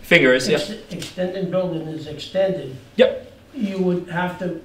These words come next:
Speaker 2: blacktop the back and put another door in?
Speaker 1: Basically, you would blacktop, uh, here, and yes, there would be an
Speaker 2: Would
Speaker 1: extension
Speaker 2: those
Speaker 1: of the building
Speaker 2: tanks
Speaker 1: and a
Speaker 2: be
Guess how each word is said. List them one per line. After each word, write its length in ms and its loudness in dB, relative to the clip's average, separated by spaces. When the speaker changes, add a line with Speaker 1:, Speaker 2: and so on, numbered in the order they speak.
Speaker 2:
blacktop 600 -4
the 80 -12
back 340 -8
and 80 -12
put 140 -10
another 300 -6
door 320 -2
in? 260 -4
Speaker 1:
Basically, 560 8
you 300 4
would 100 6
blacktop, 840 4
uh, 260 6
here, 300 6
and 240 0
yes, 320 4
there 200 6
would 140 6
be 140 8
an 60 8
Speaker 2:
Would 40 6
Speaker 1:
extension 360 6
Speaker 2:
those 100 10
Speaker 1:
of 60 12
the 40 8
building 240 10
Speaker 2:
tanks 140 6
Speaker 1:
and 80 6
a 40 2
Speaker 2:
be 360 -2